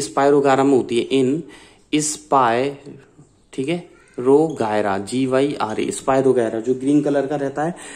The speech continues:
ये फ्रेगमेंट होगी। क्या होगी? अब इसका फ्रेगमेंट होगी, एफ आर ए जी एम ई एन टी।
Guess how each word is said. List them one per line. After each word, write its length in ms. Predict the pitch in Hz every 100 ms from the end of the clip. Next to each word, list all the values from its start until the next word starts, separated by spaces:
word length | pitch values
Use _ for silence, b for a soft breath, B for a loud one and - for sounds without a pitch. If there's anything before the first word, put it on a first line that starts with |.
| B 190 B
ये 260 | 120 160 214
फ्रेगमेंट 600 | 214 160 156 170 180 170
होगी। 340 | 139 135 120 -
क्या 120 | 160
होगी? 240 | 160 160 190
अब 120 | 175
इसका 220 | 180 196 190
फ्रेगमेंट 600 | - 139 147 156 160 -
होगी, 320 | 113 110 107 120
एफ 220 | 131 131
आर 160 | 139 139
ए 120 | 139
जी 280 | 131 151 -
एम 240 | 127 123
ई 60 | 120
एन 180 | 107 101
टी। 220 | 107